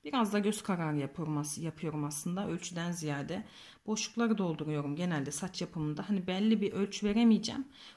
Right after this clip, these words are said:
Burada göz kararı, nasıl şık duracağına inanıyorsanız, nasıl aradaki boşlukların kaybolacağını görüyorsanız o şekilde oralara ip takarak saç motifi yapabilirsiniz.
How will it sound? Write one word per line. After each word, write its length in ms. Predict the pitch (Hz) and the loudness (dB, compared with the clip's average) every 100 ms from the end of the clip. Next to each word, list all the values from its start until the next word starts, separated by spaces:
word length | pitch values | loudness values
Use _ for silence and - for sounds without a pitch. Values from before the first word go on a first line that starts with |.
| - | -12
Burada 180 | 254 254 | -6 -4
göz 360 | 269 294 285 - | 0 0 0 -2
kararı, 680 | 240 196 170 160 160 214 | 0 2 2 0 2 4
nasıl 240 | 233 226 - | 4 2 -2
şık 260 | 226 220 | -2 -2
duracağına 400 | 202 190 202 202 | -2 0 2 4
inanıyorsanız, 680 | 185 196 196 196 180 151 160 | 4 4 2 0 0 0 0
nasıl 320 | 180 190 - 175 - - - | 0 0 -2 -4 -8 -18 -6
aradaki 400 | 196 190 185 185 | -2 0 -2 -2
boşlukların 400 | 180 - - 165 | -4 -2 -2 -2
kaybolacağını 720 | - 202 185 170 170 160 156 | -2 -2 0 -2 0 -2 0
görüyorsanız 600 | 180 233 220 202 208 208 220 | 0 0 0 0 -2 -2 -2
o 60 | |
şekilde 380 | 226 202 208 196 | -2 -2 0 0
oralara 320 | 202 180 175 | 0 0 -2
ip 200 | - - | -4 -6
takarak 580 | 214 220 190 190 226 - _ _ _ _ _ _ | -8 -4 -4 -4 -6 -12 _ _ _ _ _ _
saç 400 | - - 208 - | -12 -8 -8 -6
motifi 360 | 160 165 - 208 | -8 -8 -4 -2
yapabilirsiniz. 1040 | 196 180 160 156 - - - - - - | 0 -2 -4 -6 -8 -8 -8 -6 -8 -12